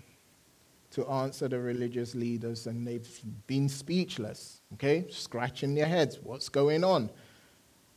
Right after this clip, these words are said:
But he did more than expose their false accusations. He went on to explain the seriousness and potential consequences of what they had just said.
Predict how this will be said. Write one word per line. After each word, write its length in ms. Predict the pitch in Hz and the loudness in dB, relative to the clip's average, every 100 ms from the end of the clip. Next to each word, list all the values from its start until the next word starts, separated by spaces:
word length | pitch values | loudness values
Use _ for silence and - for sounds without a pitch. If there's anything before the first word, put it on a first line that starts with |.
| - | 0
But 160 | 127 | 0
he 180 | 139 151 | 2 -2
did 260 | 143 175 151 | 4 4 4
more 260 | 165 185 | 2 4
than 160 | 170 139 | 4 4
expose 580 | 123 - - 123 123 117 | 0 -4 -2 2 2 0
their 140 | 123 | -4
false 420 | 113 131 120 120 | -4 -2 0 0
accusations. 880 | 120 120 - 113 117 117 113 120 117 | -2 -4 -4 -4 -4 -4 -6 -6 -4
He 140 | 127 117 | -4 -4
went 260 | 131 147 | 0 0
on 160 | 147 147 | 0 -2
to 160 | 143 | -2
explain 460 | 120 123 - 123 123 | -4 -6 -6 -4 -2
the 80 | 117 | -4
seriousness 1040 | 113 - 139 135 147 143 143 151 143 143 | -8 -6 0 2 4 2 0 -2 -2 -2
and 180 | 127 120 | -8 -6
potential 760 | 127 113 - 151 143 - 139 131 | -8 -10 -4 -2 -2 0 0 0
consequences 1300 | - 160 151 156 135 - 113 107 107 117 120 123 - - - - | -2 -2 -2 -2 -4 -4 -4 -4 -4 -6 -6 -8 -14 -20 -20 -10
of 200 | 117 117 | -4 -4
what 460 | 131 120 131 - - | -4 2 2 2 -4
they 200 | 123 120 | -2 -2
had 340 | 110 123 117 | -2 -6 -6
just 440 | - 120 113 - - | -8 -6 -4 -6 -2
said. 340 | 120 107 - | 0 -2 -8